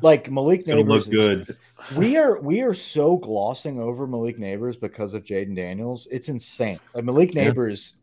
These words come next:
Speaker 1: was that next dog, and, like, it's gonna be tied to the
Speaker 3: He, so we
Speaker 1: Heisman.
Speaker 3: thought Odell was gonna be.
Speaker 1: He was Odell. He was Jarvis. Dude, he, Malik is embedded. He's the top dog in
Speaker 2: Dude.
Speaker 1: that group statistically. Like, it's crazy.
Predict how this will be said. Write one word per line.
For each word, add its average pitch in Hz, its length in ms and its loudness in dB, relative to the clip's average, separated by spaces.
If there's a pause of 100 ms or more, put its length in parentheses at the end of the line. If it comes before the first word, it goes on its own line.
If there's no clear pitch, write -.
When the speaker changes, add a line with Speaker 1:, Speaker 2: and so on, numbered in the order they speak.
Speaker 1:
was 120 320 2
that 107 300 -2
next 104 420 -6
dog, 87 580 0 (680)
and, 127 220 0
like, 123 300 0
it's 123 160 -4
gonna 139 180 0
be 123 140 -2
tied 127 720 2
to 127 100 -6
the 107 100 -4
Speaker 3:
He, 113 300 0
so 123 80 4
we 127 120 6
Speaker 1:
Heisman. 113 100 -4
Speaker 3:
thought 131 240 4
Odell 135 440 8
was 127 160 2
gonna - 220 -2
be. 85 380 -10 (240)
Speaker 1:
He - 160 2
was 160 240 4
Odell. 151 540 4
He 123 100 -2
was 95 160 -8
Jarvis. 147 440 4
Dude, 160 220 2
he, 165 320 -6
Malik 147 420 2
is 113 420 -4 (280)
embedded. 120 840 -2 (180)
He's 175 200 -2
the 202 80 -8
top - 260 -4
dog 156 200 6
in 127 100 6
Speaker 2:
Dude. 95 60 0
Speaker 1:
that 95 160 -6
group 110 320 -6
statistically. - 760 -6
Like, 107 220 -8
it's - 180 -12
crazy. 233 380 0